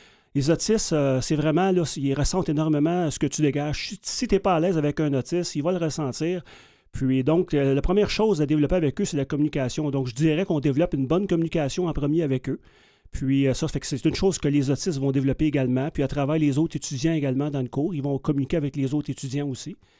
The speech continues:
Ils vont se faire des amis. Puis, euh,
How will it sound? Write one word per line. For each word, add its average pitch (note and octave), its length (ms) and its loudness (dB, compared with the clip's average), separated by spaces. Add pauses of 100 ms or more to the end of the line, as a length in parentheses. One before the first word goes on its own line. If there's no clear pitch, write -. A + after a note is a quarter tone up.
(200)
Ils C3 60 -4
vont D3 100 0
se - 80 -4
faire D#3 180 0
des D3 200 2
amis. C3+ 240 0 (560)
Puis, C3+ 340 2
euh, B2+ 580 2